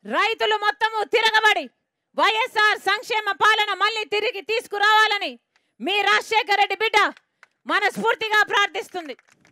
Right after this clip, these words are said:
అమ్మా, అన్న, రాజశేఖర్ రెడ్డి గారు ఉండగా వ్యవసాయము పండగ అయింది.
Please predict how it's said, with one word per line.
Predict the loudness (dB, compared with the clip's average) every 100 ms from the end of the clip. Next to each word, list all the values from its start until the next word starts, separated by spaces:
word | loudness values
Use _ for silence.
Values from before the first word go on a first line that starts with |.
| _ _ _ _ _ _ _ _ _ _ _ _ _ _ -12
అమ్మా, | -2 2 2 0 -6 _ _ _
అన్న, | -8 -2 0 0 -6 _ _ _ _ -4
రాజశేఖర్ | -2 -2 -2 0 0
రెడ్డి | 0 0
గారు | 0 0
ఉండగా | -2 -2 2 2
వ్యవసాయము | 2 -2 0 0 0 -2 -4
పండగ | -6 -4 -2 -2 -2
అయింది. | -4 -8